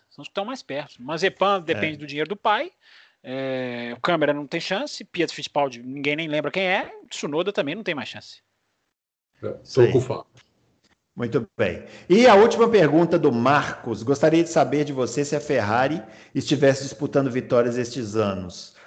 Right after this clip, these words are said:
Speaker 2: ou rivalizando com a Red Bull, seria justo pelo fato de ter um motor ilegal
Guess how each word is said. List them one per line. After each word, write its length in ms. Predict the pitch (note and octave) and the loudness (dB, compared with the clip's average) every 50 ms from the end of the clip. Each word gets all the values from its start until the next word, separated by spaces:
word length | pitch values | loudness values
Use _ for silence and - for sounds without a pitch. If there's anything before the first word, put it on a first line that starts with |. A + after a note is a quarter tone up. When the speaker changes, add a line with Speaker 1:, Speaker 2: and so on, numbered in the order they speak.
| - _ | -18 _
Speaker 2:
ou 120 | - C3 C3+ | 2 4 6
rivalizando 680 | D#3 D#3 C#3+ - C#3+ D3 C#3+ C#3+ B2+ A#2 B2+ B2 A#2+ - | 8 8 8 8 6 6 6 6 4 2 2 0 2 2
com 80 | C3+ | 2
a 20 | A#2 | 4
Red 240 | A#2+ A#2+ A#2 B2 | 4 4 2 0
Bull, 180 | G#2+ G#2+ C3 D3 | -2 -2 -4 -2
seria 320 | - - D#3 D3+ D3+ D3+ | 0 0 2 4 4 2
justo 400 | C3+ A#2 G#2 B2 C#3+ D#3 - - | 2 2 0 -2 -2 -2 -2 -4
pelo 220 | - - D3 C#3+ C3+ | -2 0 0 0 0
fato 300 | C#3+ - C#3 C3+ A#2 - _ _ - | 0 0 0 0 0 -2 _ _ -10
de 140 | D#3 C3+ - | -10 -10 -2
ter 160 | - D#3 D3 | 0 0 2
um 20 | D3 | 2
motor 400 | C#3 C#3 C3 C3 C3 - D#3 D#3+ | 2 0 -2 -2 0 2 2 2
ilegal 880 | G3+ A3 G#3 F#3 D3+ A#2+ A#2 A#2 A#2 A#2 A2 G2+ F#2+ F2+ F#2 - - | 4 4 4 4 4 4 4 4 6 4 4 2 -2 -4 -8 -12 -18